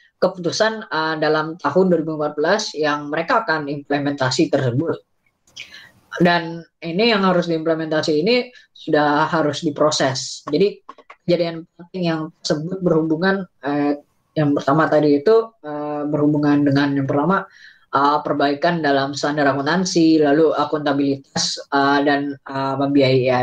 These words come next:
S C, lalu perbaikan dalam kemampuan untuk menggunakan data pelaporan I F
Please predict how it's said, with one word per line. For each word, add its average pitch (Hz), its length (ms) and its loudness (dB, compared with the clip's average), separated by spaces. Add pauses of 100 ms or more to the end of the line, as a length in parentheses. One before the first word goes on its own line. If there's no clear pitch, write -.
(100)
S - 160 -4
C, 151 400 2
lalu 151 240 -2 (560)
perbaikan 165 560 0
dalam 147 480 0
kemampuan 147 560 0
untuk 147 240 -6
menggunakan 143 480 -2
data 135 320 -2
pelaporan 131 560 0
I 123 80 -2
F 123 100 -4